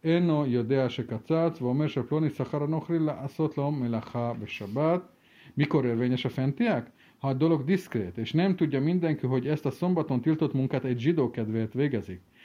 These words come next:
Ha azonban a dolog köztudott, nyílt-, köztudottan nyíltan zajlik, akkor tilos, hogy a nem zsidó ilyen munkát végezzen, ha ugyanis látja valaki dolgozni a nem zsidót, azt nem tudja, hogy egy szerződéses munkásról van szó, és azt fogja mondani, hogy ez és ez a zsidó felfogadott egy nem zsidót,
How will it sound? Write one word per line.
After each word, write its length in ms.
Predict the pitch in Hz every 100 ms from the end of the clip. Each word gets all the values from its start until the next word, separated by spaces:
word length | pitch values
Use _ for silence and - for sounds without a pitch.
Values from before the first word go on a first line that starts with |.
| - -
Ha 120 | 135
azonban 320 | 143 156 143
a 60 | 131
dolog 300 | 120 175 160
köztudott, 720 | - 165 - 131 101 - -
nyílt-, 540 | 120 120 147 165 156 -
köztudottan 520 | 160 156 147 120 117
nyíltan 500 | 117 156 165 139 117
zajlik, 360 | 107 98 92 98
akkor 300 | 117 151 139
tilos, 600 | 196 185 139 160 - _ _ - _
hogy 100 | 131
a 40 | 135
nem 180 | 147 156
zsidó 260 | 156 139
ilyen 200 | 143 156
munkát 360 | 139 131 120 110
végezzen, 600 | 107 107 123 135 180 185
ha 80 | 123
ugyanis 280 | 120 120
látja 340 | 147 180 185 156
valaki 260 | 131 127
dolgozni 440 | 120 147 165 135 127
a 20 |
nem 200 | 117 143
zsidót, 440 | 147 143 165 165 - -
azt 140 | - 120
nem 200 | 208 254
tudja, 240 | 233 151
hogy 100 | 131
egy 100 | 123
szerződéses 680 | 123 143 135 131 123 120 117
munkásról 600 | 131 127 123 113 - 117
van 200 | 110 113
szó, 320 | 110 139 160 - -
és 80 | -
azt 140 | 156 160
fogja 220 | 156 135
mondani, 340 | 120 120 147
hogy 220 | 139 127 127
ez 220 | 160 170
és 200 | 135 117
ez 160 | 151 135
a 80 |
zsidó 280 | 117 143 147
felfogadott 640 | 117 175 180 165 143 120 117
egy 100 | 107
nem 200 | 135 160
zsidót, 440 | 180 175 180 185